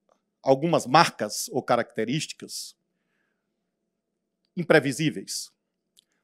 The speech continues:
Uma delas que o presidente Lula aprecia muito, gosta, tem brilho nos olhos com temas internacionais. Às vezes eu vou com minha agenda,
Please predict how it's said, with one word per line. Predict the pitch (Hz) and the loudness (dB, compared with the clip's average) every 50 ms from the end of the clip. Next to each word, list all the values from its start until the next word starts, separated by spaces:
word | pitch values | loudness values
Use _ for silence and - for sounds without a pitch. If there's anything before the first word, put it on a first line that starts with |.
| _ _ - | _ _ -2
Uma | 190 214 233 196 | 4 6 6 8
delas | 175 185 202 214 214 220 214 - | 10 10 10 10 10 10 6 4
que | - 214 | 2 -4
o | 196 | -2
presidente | 170 185 190 180 175 160 185 190 190 185 - - 185 | 0 0 0 0 0 0 2 2 2 0 0 0 0
Lula | 156 160 180 196 190 190 190 - - | 4 6 6 6 6 6 4 2 4
aprecia | 185 175 - - 170 165 143 147 - - 185 196 220 208 - - - | 4 4 6 6 4 4 4 2 -6 -4 -2 0 2 2 0 0 -2
muito, | - 113 143 170 156 113 - _ _ - - _ _ _ _ _ _ _ _ _ _ _ | -8 -4 0 0 0 0 -2 _ _ -20 -20 _ _ _ _ _ _ _ _ _ _ _
gosta, | 127 107 98 170 170 - - - - - - - - _ _ _ _ _ _ _ _ _ _ _ _ _ _ _ _ _ _ _ _ _ _ _ - | -10 6 12 12 12 12 10 4 -10 -14 -16 -20 -20 _ _ _ _ _ _ _ _ _ _ _ _ _ _ _ _ _ _ _ _ _ _ _ 2
tem | 175 170 160 | 4 4 4
brilho | 127 117 139 208 240 240 233 185 185 170 | 2 4 6 6 6 6 2 2 0 0
nos | 160 147 127 135 | 0 -2 2 4
olhos | 147 143 151 151 147 156 147 - - - - _ _ _ _ _ _ _ _ _ _ | 6 6 6 4 2 -2 -8 -10 -14 -20 -20 _ _ _ _ _ _ _ _ _ _
com | - 156 139 | -4 -4 2
temas | - 160 160 151 147 135 135 | 4 4 4 4 2 0 -2
internacionais. | 139 120 139 123 127 131 113 - - 131 107 104 98 - - - - - - _ _ _ _ _ _ _ _ _ _ _ _ _ _ _ - _ _ _ _ - | -2 0 -2 -2 -2 -2 -6 -6 -6 -8 -8 -8 -10 -14 -16 -20 -20 -20 -20 _ _ _ _ _ _ _ _ _ _ _ _ _ _ _ -20 _ _ _ _ 2
Às | 135 135 131 | 2 2 2
vezes | 123 139 170 180 170 151 | 4 4 6 6 6 6
eu | 160 170 160 | 4 2 2
vou | 135 143 170 180 170 | 4 4 4 4 4
com | 175 170 160 143 | 2 -2 -4 -2
minha | 147 151 156 147 139 | 0 0 2 4 2
agenda, | 135 117 113 160 190 202 196 156 123 101 87 - | 2 2 2 2 2 2 2 2 0 0 -2 -8